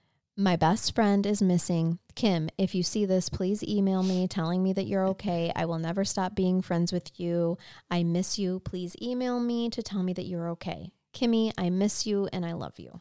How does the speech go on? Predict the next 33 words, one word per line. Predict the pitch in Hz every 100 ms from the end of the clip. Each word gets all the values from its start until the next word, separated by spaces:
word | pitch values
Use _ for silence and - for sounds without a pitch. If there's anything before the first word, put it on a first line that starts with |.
| -
Kim's | 233 220 214
mother | 202 202 196 -
suspected | - 185 - 190 - 214 202
trouble | - 185 202
the | 196
moment | 175 175 170 196 254 254 -
that | 202 -
she | 208
called | 190 - 165 175 196 -
her | - 180
daughter | 165 165 190
on | 170
Thursday | 170 170 175 170
afternoon | 170 165 170 160 160 147 226 330 - _
when | 208 190
she | -
was | 185 180
diverted | 175 175 180 175 175
straight | - 208 -
to | 190
voicemail | 160 160 - 151 139 170 -
because | 190 190 180
the |
phone | 175 - 180 208 254
was | 262
turned | - 302 302
off | 220 190 -
and | 196 165
she | - 233
knew | 214 190
something | 185 165 151 170
was | 180 202
wrong. | 160 135 127